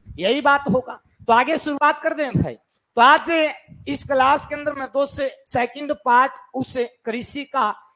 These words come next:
तो यहाँ से सबसे पहले question की जो शुरुआत होती है, शुरुआत होती है दोस्तों क्या, कि हरियाणा के अंदर पहला क्वेश्चन लिखना है, ये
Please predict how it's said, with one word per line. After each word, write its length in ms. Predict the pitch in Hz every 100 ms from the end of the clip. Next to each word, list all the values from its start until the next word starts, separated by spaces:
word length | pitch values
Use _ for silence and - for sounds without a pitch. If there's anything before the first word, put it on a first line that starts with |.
| -
तो 60 | 254
यहाँ 340 | 254 226 285
से 560 | - 294 262 247 _ -
सबसे 500 | 269 269 - 311 320
पहले 640 | - - 262 226 269 320
question 440 | - 247 - 269 269
की 140 | 247
जो 120 | 247
शुरुआत 520 | 233 240 220 220 247 -
होती 340 | 208 214 240
है, 200 | 233 202 202 _ -
शुरुआत 460 | 277 247 262 285 233
होती 280 | 240 -
है 100 | 247
दोस्तों 380 | 208 214 214 226
क्या, 360 | 214 - 233 220 - _ 294
कि 460 | 277 277 _ _ -
हरियाणा 560 | 285 269 277 320 359
के 260 | 359 _ 269
अंदर 460 | 262 294 262 196 196 _ _
पहला 560 | 254 247 226 247 285 294
क्वेश्चन 440 | 285 254 233 - 285
लिखना 480 | 277 269 269 285 269
है, 320 | 294 277 262 _ -
ये 200 | 247